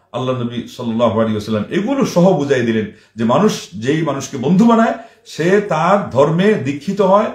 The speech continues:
তার অভ্যাসে সে অভ্যাসগ্রস্ত হয়। তারপরে বললেন, "ফালইয়ানজুর আহাদুকুম মান ইউখালিলু", তোমাদের প্রত্যেকে ভেবে দেখা উচিত যে কার সাথে সে বন্ধুত্ব করছে। সাল্লাল্লাহু আলাইহি ওয়াসাল্লাম কিভাবে একজন পিতা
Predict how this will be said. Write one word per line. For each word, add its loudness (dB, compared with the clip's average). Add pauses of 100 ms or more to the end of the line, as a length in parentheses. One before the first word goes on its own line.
(220)
তার 0
অভ্যাসে 0
সে 2
অভ্যাসগ্রস্ত -2
হয়। -12 (480)
তারপরে 4
বললেন, 2
"ফালইয়ানজুর -2
আহাদুকুম -6
মান -4
ইউখালিলু", -2 (280)
তোমাদের 2
প্রত্যেকে 0 (140)
ভেবে 2
দেখা -2 (300)
উচিত -4 (280)
যে -6
কার 0
সাথে -4
সে -6
বন্ধুত্ব -4
করছে। -16 (160)
সাল্লাল্লাহু -2
আলাইহি -6
ওয়াসাল্লাম -10 (360)
কিভাবে 2 (200)
একজন -2 (100)
পিতা 0